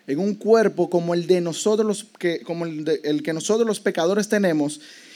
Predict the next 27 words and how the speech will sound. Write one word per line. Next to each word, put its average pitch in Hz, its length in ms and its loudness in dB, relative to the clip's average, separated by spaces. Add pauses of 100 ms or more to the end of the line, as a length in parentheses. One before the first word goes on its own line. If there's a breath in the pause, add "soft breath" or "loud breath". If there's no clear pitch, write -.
y 170 140 2
en 214 80 2
ese 247 260 2
cuerpo, 180 640 2 (140)
mediante 160 360 -2
la 160 60 -2
entrega 208 400 0
de 202 100 0
su 190 180 0
Hijo 202 200 0
como 185 260 -4
sacrificio 170 1000 -4 (540 loud breath)
por 175 140 0
nuestros 185 240 -2
pecados, 147 600 -2
Dios 185 260 2
declaró 175 800 2 (140)
el 143 100 -6
fin 190 260 -4
del 180 200 2
dominio 196 680 2
que 180 100 -2
el 165 120 -2
pecado 208 420 -2
tenía 233 380 2
sobre 156 260 -4
nosotros. - 640 -10